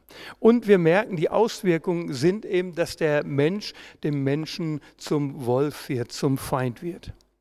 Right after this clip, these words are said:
Und Kain tötet seinen Bruder Abel und das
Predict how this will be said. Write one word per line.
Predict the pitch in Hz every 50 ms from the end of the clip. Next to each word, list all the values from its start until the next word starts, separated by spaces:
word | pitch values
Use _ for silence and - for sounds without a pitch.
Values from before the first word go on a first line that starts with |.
| _ _ _ _ _ _ _ _ _ _ _ _ _ _ _ -
Und | - - -
Kain | - 143 135 143 143 135 131 113 -
tötet | - 170 170 180 - 151 135
seinen | - 147 135 135 135
Bruder | 139 120 143 147 139 139 -
Abel | - 143 143 139 139 139 139 139 - - - - _ _ -
und | - 143 139 127 - - - - - - - - -
das | - 185 170 - - - -